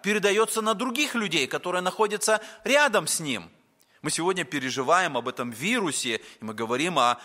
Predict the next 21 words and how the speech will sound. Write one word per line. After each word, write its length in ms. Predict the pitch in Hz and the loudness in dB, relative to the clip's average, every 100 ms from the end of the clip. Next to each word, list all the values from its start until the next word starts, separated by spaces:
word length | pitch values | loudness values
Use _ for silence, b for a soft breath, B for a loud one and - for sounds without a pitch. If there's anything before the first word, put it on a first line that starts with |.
| B | B
заразном 680 | 104 123 127 175 147 139 120 | -4 0 4 4 2 -4 -4
действии 520 | 123 170 175 - 139 | -2 -2 -2 -4 -2
этой 200 | 123 139 | -2 -2
инфекции, 520 | 123 - 175 - 151 | -4 -2 -2 -2 -6
которая 300 | 135 131 143 | -6 -4 -4
передаётся. 800 | 131 135 123 127 180 214 170 147 B B B B B - | -4 -4 -2 2 2 2 2 2 B B B B B -2
Но 80 | 185 | 0
мне 140 | 208 | 2
кажется, 360 | 226 220 - 185 | 2 2 2 2
намного 460 | 190 190 214 185 | 2 2 2 2
больше 480 | 135 120 302 269 208 | 0 0 2 2 -2
сегодня 420 | - 180 202 185 | -2 0 0 0
передаётся 720 | - 165 143 160 208 - 190 180 B | -4 -4 -2 2 2 2 0 0 B
инфекция 580 | 131 - 208 214 - 196 | -10 0 0 0 0 0
страха, 800 | - - 202 254 277 - 135 B B | 0 0 4 6 4 4 2 B B
когда 320 | - 190 196 | 2 4 4
люди 400 | 180 185 302 277 | 2 2 0 2
оказываются 800 | 202 170 226 226 196 208 196 196 | 2 2 2 2 2 2 0 0
в 60 | 185 | -2
этой 220 | 190 175 | 0 -2
ситуации 920 | - 175 165 185 262 269 - 208 185 | -2 -6 0 4 4 4 0 0 -2